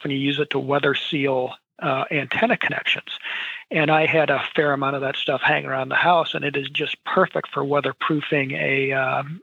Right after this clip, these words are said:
a, a power connection into a housing of a, a waterproof housing of a GoPro. So it rained. It was up almost the entire time. It went through blizzards and rain, and, and, uh, it, uh, it, it survived.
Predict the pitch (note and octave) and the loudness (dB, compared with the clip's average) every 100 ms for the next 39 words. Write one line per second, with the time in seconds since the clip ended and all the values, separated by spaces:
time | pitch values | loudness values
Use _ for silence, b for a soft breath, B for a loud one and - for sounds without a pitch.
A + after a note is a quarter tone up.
0 | - F#3 C#3+ C#3+ - D3+ D3 D3 - C#3 | -6 -4 -2 -2 2 4 4 2 0 2
1 | - C#3 C3 C#3 C3 A#2 C3+ C3+ C3+ C3 | 2 2 0 0 2 4 2 2 -2 -2
2 | C3 B2+ - C#3+ C3+ C#3 C#3+ C#3 - C#3 | -2 -2 -2 -2 2 2 0 -2 2 2
3 | B2+ C3+ B2+ B2 C3 B2+ C3+ C#3 B2+ - | 0 -4 -8 -4 -2 -2 -2 -2 -4 -10
4 | _ - B B B - D#3+ F3 - F3 | _ -12 B B B 0 4 4 6 4
5 | F3 F3 E3 D#3+ E3 - D#3+ D#3 D#3+ - | 6 6 4 4 2 4 2 4 4 2
6 | - - _ _ _ _ _ _ - F3 | -4 -10 _ _ _ _ _ _ 0 2
7 | E3+ D3+ - C#3+ C#3 C#3 C#3 - C#3 C3+ | 4 2 0 -2 0 0 0 0 0 0
8 | C#3 - C#3+ D3 - C#3+ C3 C#3 C#3 C3+ | -4 -2 -2 -2 0 0 0 0 0 2
9 | C3+ C3+ - C3+ C3+ C3+ C3 C3+ C3+ C3+ | 0 -2 -4 -6 -4 -4 -4 -4 -6 -6
10 | C3 - B B B B B C#3 C#3+ C3+ | -8 -8 B B B B B -2 -2 0
11 | D3 C#3 D3+ D#3 - D#3 D#3 D3+ D#3+ D#3+ | 0 2 2 2 2 4 4 2 -2 -2
12 | - E3+ F3 - - - E3 F3 D3+ B2+ | -4 -2 -4 -8 -6 -2 4 4 4 0